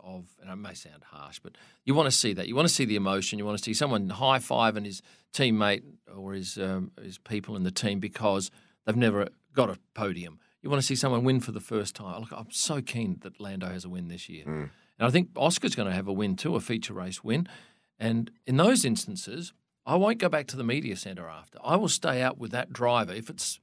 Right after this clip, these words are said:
Speaker 1: like, if it's Max wins, I won't spend any time <laughs> because the, I can just use the pictures from last race of him winning. They're exactly the same.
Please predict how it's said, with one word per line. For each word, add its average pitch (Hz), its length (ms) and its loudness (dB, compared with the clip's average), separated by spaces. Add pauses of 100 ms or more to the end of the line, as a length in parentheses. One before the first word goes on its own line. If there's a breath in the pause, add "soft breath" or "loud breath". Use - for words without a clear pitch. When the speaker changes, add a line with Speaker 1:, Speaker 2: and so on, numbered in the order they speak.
(320)
Speaker 1:
like, 120 100 -2
if 113 80 -4
it's 120 80 -2
Max 165 320 2
wins, 92 220 -10
I 92 60 -10
won't 104 180 -12
spend 95 240 -18
any 98 160 -6
time 76 280 -12
<laughs> - 40 -20
because - 440 0 (380 loud breath)
the, 143 380 -2 (100)
I 160 140 6
can 156 100 -2
just 208 160 6
use 110 140 2
the 92 80 -8
pictures 113 320 -4
from 113 140 2
last 226 360 4
race 208 220 4
of 104 100 -4
him 101 140 0
winning. 147 240 6
They're 101 120 -2
exactly 113 360 -2
the 92 100 -8
same. 82 380 -2